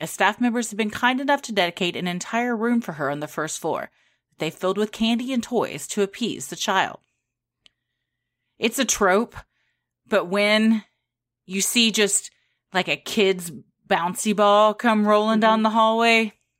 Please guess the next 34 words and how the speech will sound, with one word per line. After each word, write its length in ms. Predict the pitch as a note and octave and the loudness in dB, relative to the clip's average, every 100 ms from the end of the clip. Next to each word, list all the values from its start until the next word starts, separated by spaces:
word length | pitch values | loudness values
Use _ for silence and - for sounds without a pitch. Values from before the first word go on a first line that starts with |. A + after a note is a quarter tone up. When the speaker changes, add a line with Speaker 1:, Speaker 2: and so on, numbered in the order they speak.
| _ _ _ - | _ _ _ -2
Speaker 1:
that 160 | E3+ | -2
gets 260 | D#3 D3+ - | -2 -8 -8
me. 240 | E3 D#3 _ _ _ _ _ | -8 -10 _ _ _ _ _
Speaker 2:
That's 200 | B3+ - | -8 -2
one 100 | B3+ | 0
of 60 | C4+ | 2
my 160 | B3+ | 0
ghost 420 | G#3 G3 C4 - G#3+ | 0 0 0 -2 -6
encounters 480 | G#3+ G3 F#3+ G#3 F#3+ | -4 -2 -2 -4 -6
was 140 | F#3 | -8
the, 180 | F3 F3 - | -6 -8 -8
uh, 140 | G3 E3 F3 | -10 -10 _
the 340 | F3 E3+ F#3 | -20 -8 -6
sound 460 | - G#3 G#3 A3+ F3 | -4 0 0 0 -2
of 100 | E3+ | -4
a 60 | |
bouncing 440 | E3 E3 E3+ E3 D#3 | -4 -4 -4 -6 -6
ball 340 | C#3+ B2+ D3 _ _ _ _ _ _ _ _ _ _ _ _ _ _ _ _ _ _ _ - | -6 -6 -10 _ _ _ _ _ _ _ _ _ _ _ _ _ _ _ _ _ _ _ -8
at 120 | F#3+ | -2
my 120 | F#3+ | 0
high 120 | G3 | 0
school 240 | G3 G3+ F3 | -2 -4 -2
B 160 | F3 | 0
F's 160 | F3+ - | -2 -2
house. 280 | E3+ D#3+ - _ _ _ _ _ _ _ _ _ _ _ | -8 -10 -12 _ _ _ _ _ _ _ _ _ _ _
Speaker 1:
The, 180 | E3 F3+ | -2 0
your 140 | F3 F#3+ | 0 0
boyfriend? 560 | G3 B3 D4+ E4+ E4+ - _ _ _ | 2 2 2 2 0 -6 _ _ _
Speaker 2:
Yeah, 120 | A3 A3 | -2 0
my 100 | G3+ | 0
high 80 | G3 | 0
school 160 | - | -4
boyfriend's 320 | F3+ F3+ F#3 F3 | -8 -8 -10 -12
house. 160 | E3+ | -14